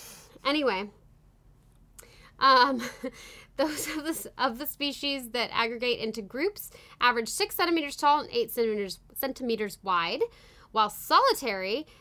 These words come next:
they get to be twenty-five centimeters wide and are now considered as a separate species. What? That's weird. Okay. That's strange. So if they're all grouped together, they're gonna stay smaller, basically.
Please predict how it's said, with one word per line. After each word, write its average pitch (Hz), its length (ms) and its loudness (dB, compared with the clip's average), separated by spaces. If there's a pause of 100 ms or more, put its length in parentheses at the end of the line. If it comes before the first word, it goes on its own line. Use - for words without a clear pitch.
they 226 80 0
get 233 160 -2
to 233 80 -8
be 220 120 -4
twenty-five 311 760 6
centimeters 202 500 -2
wide 190 300 0
and - 120 -6
are 214 80 0
now 220 240 4
considered 226 640 -4
as 202 200 -6
a 196 100 -6
separate 180 400 -10
species. - 640 -10 (240)
What? 453 240 0
That's 370 260 -6
weird. 190 380 -6 (540)
Okay. - 380 -6 (460)
That's 269 160 -2
strange. - 320 -14 (100)
So 277 180 4
if 269 80 0
they're 269 140 4
all 269 120 4
grouped 240 200 -8
together, 247 220 -4
they're 226 100 -4
gonna 220 100 -4
stay 214 160 -10
smaller, 254 360 -2
basically. 247 600 -6